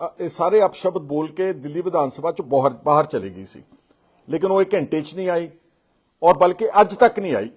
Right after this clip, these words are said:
ਇਹ ਵਾਕਿਆਤ ਛੇ ਜਨਵਰੀ ਦਾ ਹੈ, ਅੱਜ ਆਪਾਂ ਸਤਾਰਾਂ ਜਨਵਰੀ 'ਚ ਖੜੇ ਹਾਂ ਜੀ। ਤੁਸੀਂ ਅੰਦਾਜ਼ਾ ਲਾ ਲਓ ਕਿ ਕਿੰਨੇ ਦਿਨ ਹੋ ਗਏ ਨੇ, almost ਗਿਆਰਾਂ ਦਿਨ ਦਾ ਸਮਾਂ ਹੋ ਗਿਆ,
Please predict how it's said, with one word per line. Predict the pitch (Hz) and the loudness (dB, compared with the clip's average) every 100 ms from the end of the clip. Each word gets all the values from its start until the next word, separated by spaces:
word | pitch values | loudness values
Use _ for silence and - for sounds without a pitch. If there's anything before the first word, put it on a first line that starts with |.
| - | -6
ਇਹ | 185 | 0
ਵਾਕਿਆਤ | 151 143 - 180 180 180 185 175 175 | 4 2 4 2 2 2 0 0 -2
ਛੇ | - 170 | -2 0
ਜਨਵਰੀ | 185 165 147 143 | 2 2 0 -4
ਦਾ | 165 170 | 0 0
ਹੈ, | 175 196 - _ _ _ - 151 | 0 -4 -10 _ _ _ -2 2
ਅੱਜ | 160 | 4
ਆਪਾਂ | 185 170 175 170 175 - _ _ _ _ _ | 4 4 2 2 0 -8 _ _ _ _ _
ਸਤਾਰਾਂ | - - 170 185 202 | -4 6 8 8 8
ਜਨਵਰੀ | 175 147 147 | 4 0 -4
'ਚ | 139 | -8
ਖੜੇ | - 113 120 | -8 -6 -6
ਹਾਂ | 107 | -6
ਜੀ। | 87 92 _ | -10 -18 _
ਤੁਸੀਂ | - 131 | -14 -6
ਅੰਦਾਜ਼ਾ | 143 135 139 | 2 2 4
ਲਾ | 151 143 | 4 4
ਲਓ | 151 | 2
ਕਿ | 156 | -2
ਕਿੰਨੇ | 151 131 131 | -6 -6 -2
ਦਿਨ | 143 | -2
ਹੋ | 131 123 | -2 -2
ਗਏ | 127 | -2
ਨੇ, | 143 | -2
almost | 139 135 143 135 120 | -2 -2 -4 -6 -2
ਗਿਆਰਾਂ | 110 123 143 | 2 4 4
ਦਿਨ | 151 143 | 0 -2
ਦਾ | 147 | -2
ਸਮਾਂ | 143 131 | -2 -4
ਹੋ | 135 117 | -4 -4
ਗਿਆ, | 98 120 151 | -6 -8 -8